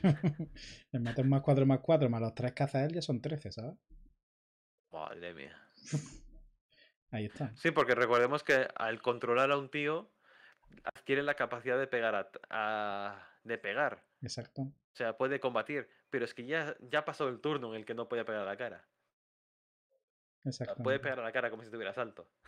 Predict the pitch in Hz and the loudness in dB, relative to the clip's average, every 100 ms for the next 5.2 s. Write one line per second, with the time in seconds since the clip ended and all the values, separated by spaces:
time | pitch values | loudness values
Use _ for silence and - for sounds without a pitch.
0 | - 127 120 - _ _ - 120 120 113 | -8 -6 -6 -8 _ _ -6 -4 -2 -4
1 | 123 - - - - _ _ - - - | -6 -12 -18 -18 -20 _ _ -20 -20 -20
2 | - _ _ _ - 120 123 - 113 - | -20 _ _ _ -6 -4 -4 -8 -14 -10
3 | 87 127 135 _ _ _ _ - 64 64 | -8 -8 -12 _ _ _ _ -16 -14 -14
4 | - - - - 117 113 113 127 - 110 | -16 -18 -16 -8 -4 -2 0 0 0 0
5 | 95 | 0